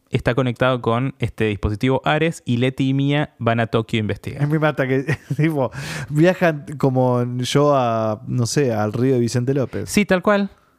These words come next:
Speaker 1: Es como, es un bondi a caballito,
Speaker 2: Sí.
Speaker 1: eh, y de vuelta, y ellas, eh, se van a, a Tokio. Acá es cuando yo me doy cuen-, pusieron una escena, dos mujeres,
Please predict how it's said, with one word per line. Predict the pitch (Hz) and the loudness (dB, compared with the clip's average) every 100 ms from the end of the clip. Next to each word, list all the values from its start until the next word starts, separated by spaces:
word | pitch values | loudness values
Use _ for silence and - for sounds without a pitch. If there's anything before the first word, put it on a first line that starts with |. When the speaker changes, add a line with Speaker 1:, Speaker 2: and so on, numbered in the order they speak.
| - | -2
Speaker 1:
Es | 151 | 0
como, | - 160 156 | 0 -2 0
es | 160 175 | 0 0
un | 170 170 | 2 2
bondi | 175 175 | 2 2
a | 170 | 2
caballito, | 143 143 180 - 240 - _ | 2 2 0 -2 -2 -4 _
Speaker 2:
Sí. | - 139 139 143 | -4 -2 -2 0
Speaker 1:
eh, | 131 131 | 2 2
y | |
de | 143 | 2
vuelta, | 147 160 196 170 | 2 0 0 0
y | 135 | 0
ellas, | 135 127 113 - | 0 -2 -2 -4
eh, | 117 107 107 | 0 0 -2
se | - 107 | -2 0
van | 110 113 | 0 0
a, | 107 107 104 101 110 | 0 -2 -2 -2 -2
a | 107 | -2
Tokio. | 98 - 104 - - - - - | -4 -6 -8 -10 -16 -20 -12 -2
Acá | 117 - - 233 330 - _ _ _ _ _ _ _ _ _ - | -2 -2 0 0 0 -8 _ _ _ _ _ _ _ _ _ 0
es | 143 | 0
cuando | - 143 127 | 0 -2 0
yo | 117 | 0
me | 139 | 0
doy | 131 | 0
cuen-, | 123 139 - | 0 -4 -2
pusieron | 131 170 175 | 0 0 0
una | 156 135 | 0 -2
escena, | - 101 95 | -2 -2 -2
dos | 113 180 196 | -2 0 0
mujeres, | 202 165 - 175 240 254 - - | 0 -2 -2 -2 -2 -6 -10 -20